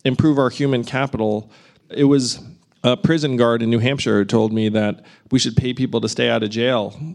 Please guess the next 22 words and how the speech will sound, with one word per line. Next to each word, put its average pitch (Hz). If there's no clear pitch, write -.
because 117
we 113
spend 117
so 113
much 113
when 113
they 110
wind 123
up 117
in 139
jail. 107
There 151
was 165
one 202
study 190
that 147
said 147
that 135
if 131
you 147
were 156
to 123